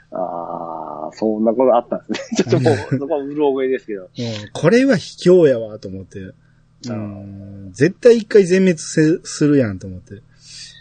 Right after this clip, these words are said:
Speaker 1: 多分、あれもしかして、ちょっとこのうろ覚えない。あの、ティアマ-、え、アマリリスですかね、そいつ。
Speaker 2: あー、い、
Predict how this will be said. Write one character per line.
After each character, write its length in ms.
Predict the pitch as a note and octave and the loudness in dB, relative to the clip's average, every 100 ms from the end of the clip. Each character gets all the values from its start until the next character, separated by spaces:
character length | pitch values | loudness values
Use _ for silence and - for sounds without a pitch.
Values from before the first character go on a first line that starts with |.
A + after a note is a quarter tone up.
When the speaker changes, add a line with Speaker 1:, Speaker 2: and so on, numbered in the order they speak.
| - _ _ | -20 _ _
Speaker 1:
多 200 | - F#2+ | -12 -10
分、 120 | - - - - | -10 -12 -14 -8
あ 120 | D#3 | -8
れ 280 | F3+ F3+ - _ _ - - | -6 -8 -12 _ _ -18 -2
も 180 | F3+ | 0
し 180 | A3 - | 0 -4
か 140 | - D#3 | -4 -6
し 100 | - | -6
て、 80 | - | -12
ち 180 | - | -8
ょ 20 | C3 | -6
っ 20 | |
と 40 | |
こ 80 | - | -4
の 160 | C3 C3 | -2 0
う 80 | C3 | 0
ろ 80 | B2+ | 0
覚 80 | A2+ | -2
え 20 | |
な 100 | - | -8
い。 40 | - _ - | -20 _ -8
あ 80 | A2 | -4
の、 420 | A2 G#2 - - _ _ _ _ | -2 -2 -6 -12 _ _ _ _
テ 140 | - E3 | 2 4
ィ 60 | |
ア 60 | E3+ | 4
マ-、 180 | A#3+ - _ | 0 -2 _
え、 120 | C3 - | -4 -2
ア 120 | A#2+ | 0
マ 140 | D3+ | 2
リ 120 | F#3+ C4 | 4 2
リ 80 | |
ス 100 | - | 0
で 100 | _ | _
す 80 | _ | _
か 60 | G2 | -12
ね、 60 | F2 | -10
そ 100 | F2 | -14
い 60 | |
つ。 200 | - D#2 _ _ _ _ _ _ _ _ - | -14 -18 _ _ _ _ _ _ _ _ -10
Speaker 2:
あ 460 | D#3 D#3+ D#3+ D#3+ D3+ | -8 -6 -6 -4 -4
ー、 40 | |
い、 160 | F#3 | -6